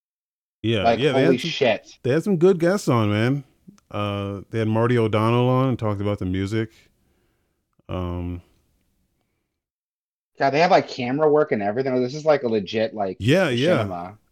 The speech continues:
Speaker 1: Yeah, they, they, it was incredible, man.
Speaker 2: That is, that is really cool. Wow, their last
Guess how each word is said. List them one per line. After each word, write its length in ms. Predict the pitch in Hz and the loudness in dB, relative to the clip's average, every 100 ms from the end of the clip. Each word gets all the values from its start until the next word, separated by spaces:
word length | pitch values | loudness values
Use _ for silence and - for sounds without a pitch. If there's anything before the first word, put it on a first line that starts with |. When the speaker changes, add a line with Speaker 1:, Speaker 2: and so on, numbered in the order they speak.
| - 110 | -20 -10
Speaker 1:
Yeah, 180 | 110 135 | -4 -2
they, 200 | 107 139 | 0 -2
they, 300 | 120 113 156 | -2 -2 -2
it 260 | 147 110 | -4 -4
was 140 | 156 127 | -2 -2
incredible, 600 | 104 - 117 147 104 95 | -4 -2 2 4 2 0
man. 400 | 95 101 110 113 _ _ _ _ _ _ _ | 0 0 -2 -6 _ _ _ _ _ _ _
Speaker 2:
That 240 | - 123 170 | -2 4 6
is, 460 | 139 107 - - - _ | 6 2 -10 -16 -20 _
that 160 | 135 202 | 2 4
is 180 | 170 135 | 4 4
really 220 | 117 104 | 2 0
cool. 540 | - 127 104 92 110 _ _ _ _ _ _ _ _ _ _ _ _ _ _ _ _ _ _ _ _ _ _ _ _ _ _ _ - | 0 0 2 -4 -8 _ _ _ _ _ _ _ _ _ _ _ _ _ _ _ _ _ _ _ _ _ _ _ _ _ _ _ -12
Wow, 220 | 123 127 | -6 -4
their 160 | 104 | -4
last 500 | 107 107 110 127 - | -2 2 2 2 -2